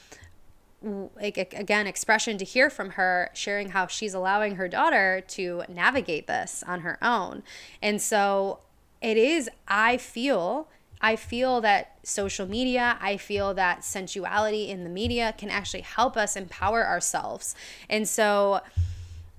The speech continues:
I think that when we allow ourselves to be triggered by our own inner critic, right, our own self-worth, that's a place for us to heal. And so, and I speak through this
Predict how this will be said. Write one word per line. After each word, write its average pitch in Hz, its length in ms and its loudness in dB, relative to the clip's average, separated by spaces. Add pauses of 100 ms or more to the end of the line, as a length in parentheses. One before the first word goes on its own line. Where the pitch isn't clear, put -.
I 226 140 6
think 233 280 -2
that 214 360 2 (380)
when 220 300 -2
we 220 140 -2
allow 196 320 2
ourselves 226 460 -2
to 208 100 -8
be 180 120 -10
triggered 196 580 -2
by 190 180 4
our 185 280 -2
own 196 640 -4 (340)
inner 220 380 -2
critic, 233 640 2
right, 190 200 0
our 196 240 2
own 214 540 -2 (640)
self-worth, 240 920 0
that's 214 220 2
a 269 60 -4
place 233 260 -2
for 180 100 -6
us 190 160 -6
to - 140 -14
heal. 247 520 -2
And 208 160 -4
so, 208 280 0 (100)
and 220 160 2
I 262 200 4
speak 262 400 -4
through 254 260 -4
this 269 340 0